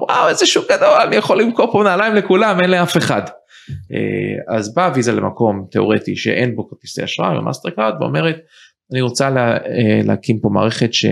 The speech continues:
שמאפשרת." ואז משכנעת בנק להנפיק כרטיסי אשראי, כרטיסי חיוב, אה, לציבור. יעבוד? לא יעבוד.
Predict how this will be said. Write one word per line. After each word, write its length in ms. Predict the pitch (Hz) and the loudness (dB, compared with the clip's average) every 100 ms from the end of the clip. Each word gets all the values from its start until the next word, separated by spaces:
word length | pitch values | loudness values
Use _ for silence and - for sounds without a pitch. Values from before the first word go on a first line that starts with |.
| 101 98 101 98 | 2 0 -2 -4
שמאפשרת." 600 | - 107 101 - - - - _ _ _ _ _ _ 127 | -4 -4 -2 -4 -8 -8 -12 _ _ _ _ _ _ -4
ואז 480 | - 165 180 143 117 | -2 0 0 -2 -8
משכנעת 440 | - 123 135 - | -10 -4 -4 -2
בנק 300 | - 156 170 | -2 -2 -4
להנפיק 440 | 127 107 101 175 175 | -4 -4 -2 -2 -2
כרטיסי 420 | 131 110 - 120 | -6 -6 -2 0
אשראי, 340 | 104 - 139 156 | 0 0 0 0
כרטיסי 320 | - - - | -4 -4 -2
חיוב, 380 | 117 - 127 220 - - - - _ - | -2 2 4 4 0 -14 -20 -20 _ -6
אה, 60 | - 117 113 110 110 107 107 107 107 107 | -2 0 -2 -2 -4 -4 -6 -6 -4 -2
לציבור. 540 | 110 - 110 113 - - _ _ _ _ _ _ _ | -4 -2 0 0 0 -12 _ _ _ _ _ _ _
יעבוד? 440 | 110 107 147 233 - - _ _ _ _ | -4 0 2 0 -2 -14 _ _ _ _
לא 80 | 165 | -2
יעבוד. 320 | 190 127 101 | 0 0 -4